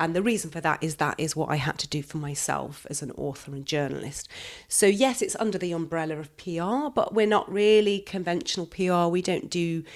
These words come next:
P R for businesses or events or products. I, I wouldn't actually know how to do that.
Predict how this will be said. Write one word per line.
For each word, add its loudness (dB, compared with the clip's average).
P -6
R 2
for -8
businesses 0
or -4
events -2
or -10
products. -6
I, 0
I 4
wouldn't 2
actually -2
know -2
how 4
to 2
do 6
that. 4